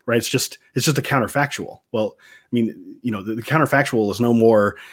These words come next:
uh, you know, is only morally relevant if the underlying moral principle makes it so, right? And in this case, it's not,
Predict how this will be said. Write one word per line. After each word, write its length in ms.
uh, 240
you 60
know, 100
is 60
only 220
morally 480
relevant 480
if 120
the 140
underlying 480
moral 260
principle 680
makes 320
it 160
so, 380
right? 240
And 120
in 60
this 100
case, 240
it's 140
not, 320